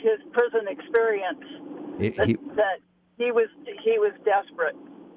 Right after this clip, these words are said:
Speaker 2: And then
Speaker 1: He was
Speaker 2: did,
Speaker 1: desperate.
Speaker 2: did Jesus ever answer that question?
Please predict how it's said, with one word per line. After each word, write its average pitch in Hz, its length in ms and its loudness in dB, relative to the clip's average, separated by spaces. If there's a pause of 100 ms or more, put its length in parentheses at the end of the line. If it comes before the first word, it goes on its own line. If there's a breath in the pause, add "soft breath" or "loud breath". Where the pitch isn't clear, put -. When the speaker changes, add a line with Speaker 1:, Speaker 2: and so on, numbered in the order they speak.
(340 soft breath)
Speaker 2:
And 110 160 4
then 110 120 8
Speaker 1:
He - 40 8
was 226 100 2 (280)
Speaker 2:
did, 214 160 4
Speaker 1:
desperate. - 800 -20
Speaker 2:
did 98 180 2
Jesus 120 400 6
ever 120 220 6
answer 117 260 2
that 107 180 0
question? 175 440 0